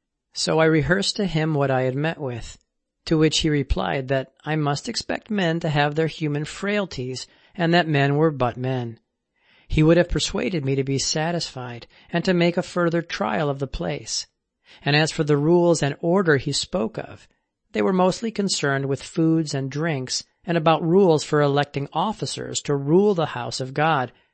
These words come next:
as I would see in time, if I stayed. And as to the dirtiness of the house, he confessed that those to whom the care was committed to keep the house clean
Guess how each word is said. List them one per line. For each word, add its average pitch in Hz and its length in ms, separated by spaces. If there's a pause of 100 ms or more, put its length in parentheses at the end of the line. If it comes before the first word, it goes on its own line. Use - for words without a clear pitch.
(140)
as 202 180
I 160 120
would 160 160
see 139 240
in 135 120
time, 123 640
if 131 160
I 117 100
stayed. 127 460 (920)
And 151 120
as 165 180
to 165 100
the 147 120
dirtiness 156 640
of 123 80
the 123 120
house, 117 460 (320)
he 151 180
confessed 147 640
that 131 260 (160)
those 143 340
to 190 120
whom 165 240
the 156 100
care 170 280
was 160 200
committed 139 480
to 135 80
keep - 340
the 151 120
house 143 320
clean 123 460